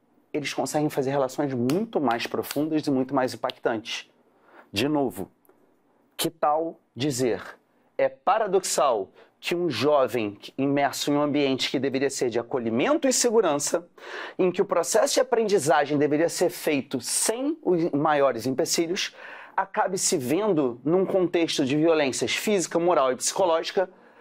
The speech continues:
que torna extremamente difícil o ato de se educar, a tarefa de se educar.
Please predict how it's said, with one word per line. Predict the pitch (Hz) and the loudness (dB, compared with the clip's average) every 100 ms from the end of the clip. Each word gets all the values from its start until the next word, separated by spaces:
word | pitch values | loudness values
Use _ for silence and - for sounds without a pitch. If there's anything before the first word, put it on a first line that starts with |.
| - _ | -20 _
que | - 190 | -4 -4
torna | 180 165 139 139 135 - _ _ _ _ _ _ _ _ _ _ _ - 127 123 | -2 -2 0 0 -2 -4 _ _ _ _ _ _ _ _ _ _ _ -8 -4 -4
extremamente | 123 - 294 349 302 294 247 | -2 2 2 2 2 0 0
difícil | 269 - 196 180 - 190 - _ _ - | -2 -2 -2 -2 -2 -4 -6 _ _ -2
o | 165 | 2
ato | 156 143 - 147 147 - _ _ _ _ - | 4 0 -2 -4 -4 -12 _ _ _ _ -4
de | 123 | -4
se | - 113 | 0 -2
educar, | 110 113 92 - - _ _ _ _ _ - - _ _ | -2 -4 -6 -10 -20 _ _ _ _ _ -20 -20 _ _
a | - | -6
tarefa | - 117 107 113 101 | -4 -2 -2 -2 -4
de | 87 | -4
se | 98 | -4
educar. | 90 - - | -4 -8 -16